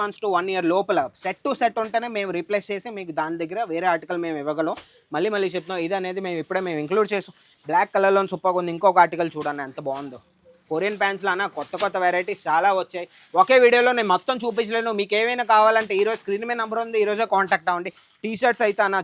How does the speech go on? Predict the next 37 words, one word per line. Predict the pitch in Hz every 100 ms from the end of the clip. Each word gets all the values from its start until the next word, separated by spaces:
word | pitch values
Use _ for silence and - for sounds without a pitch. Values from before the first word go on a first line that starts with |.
| 175
చూడండి | 180 180
అన్న, | 156 147
టీ | 196 214
షర్ట్స్ | 247 220
వచ్చేసి | 214 220 208
మన | 196 190
దగ్గర | 214
ఫిఫ్టీ | 185 - 254
రూపీస్ని | 226 220 196 226
స్టార్టింగ్ | 196 170 175 190
రేటు, | 170 165 - _ _ -
మీటెడ్లో | 170 196 233 226 226
ఉంటాయి. | 196 190 214 127 - - -
కాలర్ | - 202 226 226
ప్యాటర్న్‌లో | 220 220 226 214 190
ఉంటాయి, | 185 196 123 _ _ -
ప్రింటెడ్‌లో | 190 214 254 247 240 214
ఉంటాయి, | 202 233 196 151
ఇంకా | 151 160
ఓవర్ | 180 208 202
సైజ్. | 208 208 202 170 110 _ _ - - _ -
చూడండి | 185 185 160
ఒకసారి | 175 160 165
ఆర్టికల్ | 170 196 196
చూడండి, | 180 180 185 -
కొరియన్‌లోని | 170 185 185 170 180 165
బ్యాగీ | 151 165 185 175
టీ | 170
షర్ట్స్ | 180 175 165
ఇప్పుడు | 160 151
బాగా | 135 170 180
రన్నింగ్‌లో | 175 175 170 156
ఉన్నాయి. | 165 - _ _
ఈ | 170 208
ఆర్టికల్ | 190 185 185 170
చూడండి | 165 165 147
ఒకసారి | 151 139